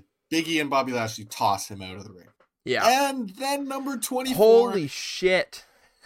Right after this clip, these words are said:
Speaker 1: Okay, so this guess, this is one of my guesses, and I'm gonna say this. When I put this down, I was literally like, "Aw, who's one last person I could put down?" Edge is in this. Christian.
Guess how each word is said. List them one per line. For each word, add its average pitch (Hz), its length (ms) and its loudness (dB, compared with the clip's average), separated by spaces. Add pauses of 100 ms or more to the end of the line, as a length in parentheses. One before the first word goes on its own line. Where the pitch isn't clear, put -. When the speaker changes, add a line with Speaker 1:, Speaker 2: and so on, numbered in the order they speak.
(220)
Speaker 1:
Okay, 170 400 2
so 127 540 2
this 170 420 -4
guess, 170 480 -10 (260)
this 143 200 -4
is 156 100 -10
one 170 100 -4
of 175 80 -6
my 175 120 -6
guesses, 127 520 -4
and 120 120 -2
I'm 123 160 0
gonna 147 120 -4
say 135 280 -4
this. 110 320 -4
When 113 120 -4
I 127 280 0 (200)
put - 280 -10
this - 180 -8
down, 135 420 -2
I 123 120 6
was 123 180 -4
literally 139 320 2
like, 123 340 -2
"Aw, 151 340 0
who's 233 280 -6
one 170 220 -2
last 131 260 -2
person 107 320 -6
I 104 80 -6
could 104 180 -16
put - 220 -10
down?" 87 320 -16 (560)
Edge 202 240 -2
is 107 160 -6
in 92 100 -14
this. - 200 -10 (420)
Christian. 107 560 0